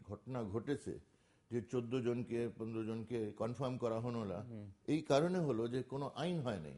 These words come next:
Speaker 2: হুম।
Speaker 1: যে কনফার্ম কি ভিত্তিতে করা হবে। যেমন নিয়োগ, কনফার্মেশন, পদোন্নতি সবকিছু কিন্তু একটা আইন থাকলে
Speaker 2: জি।
Speaker 1: স্পষ্ট করে বলা হয় যে এই সরকার না করলে এই আইন ভেঙেছে।
Speaker 2: হুম, হুম।
Speaker 1: normally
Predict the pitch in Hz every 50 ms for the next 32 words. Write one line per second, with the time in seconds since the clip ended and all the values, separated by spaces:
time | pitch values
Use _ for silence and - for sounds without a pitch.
0 | - _ _ _ - - 120 110 120 117 104 - 120 127 127 123 147 139 139 143
1 | 139 131 120 - - 131 131 123 120 117 - - - 101 113 131 - - 127 120
2 | 127 131 - 120 123 131 135 135 127 113 90 71 - - - _ _ _ _ _
3 | _ _ - 113 113 113 110 107 107 120 131 143 151 156 151 143 - - 131 120
4 | 127 120 123 135 131 131 135 135 - - 147 143 139 135 123 131 120 120 131 139
5 | 139 139 131 - 143 135 - - 175 - - - 151 - 165 143 143 139 117 113
6 | - 139 139 - - _ _ _ _ _ _ _ - - 120 113 - - - 104
7 | 127 151 165 160 147 - 143 123 - - 101 95 90 123 123 123 131 127 123 120
8 | 135 135 - - 156 143 127 139 131 127 120 127 131 135 131 107 98 - - -
9 | - _ _ _ _ - - 110 127 135 123 - 143 120 - - 135 131 123 120
10 | 120 117 123 120 - 131 127 127 127 117 90 110 120 101 80 110 117 113 113 104
11 | 98 104 98 98 90 - - - - - 131 123 113 110 101 90 - - _ _
12 | - 107 110 120 131 139 147 151 147 160 165